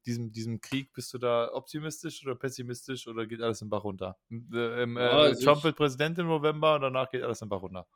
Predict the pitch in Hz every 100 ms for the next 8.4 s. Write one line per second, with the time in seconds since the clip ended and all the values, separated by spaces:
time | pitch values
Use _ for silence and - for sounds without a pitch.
0 | _ _ - 117 117 123 135 117 123 131
1 | 135 135 123 135 139 135 139 160 143 160
2 | - 117 131 127 117 117 - - 131 123
3 | 113 131 123 127 123 117 - - - -
4 | 131 - 120 151 165 117 117 113 139 131
5 | 123 120 120 120 117 120 120 131 127 -
6 | 123 123 120 120 - - - - _ -
7 | 127 123 120 120 123 135 131 135 123 156
8 | 139 110 151 175